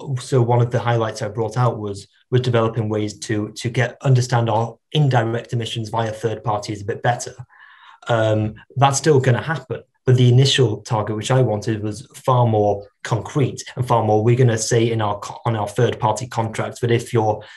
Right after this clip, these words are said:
em-, emissions are not, you know, X, Y, Z, then we're not going to engage with you.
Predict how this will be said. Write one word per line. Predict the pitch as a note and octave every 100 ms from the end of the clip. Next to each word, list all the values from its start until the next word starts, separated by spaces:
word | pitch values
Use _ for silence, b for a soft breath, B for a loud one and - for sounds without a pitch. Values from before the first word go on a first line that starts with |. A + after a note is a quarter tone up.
| B
em-, | A#2
emissions | A2+ - A#2 A2 - G#2+ G#2+
are | G#2
not, | G#2+ - - - _ _ _ _ B
you | - G#2+
know, | G2+
X, | G2 A2+ A#2
Y, | G#2
Z, | G#2 G#2+ G2+ B
then | - A2+
we're | A#2+
not | A#2+ B2 -
going | A2+ G#2
to | A2
engage | G#2 G#2+ G#2
with | G#2
you. | F#2+ G2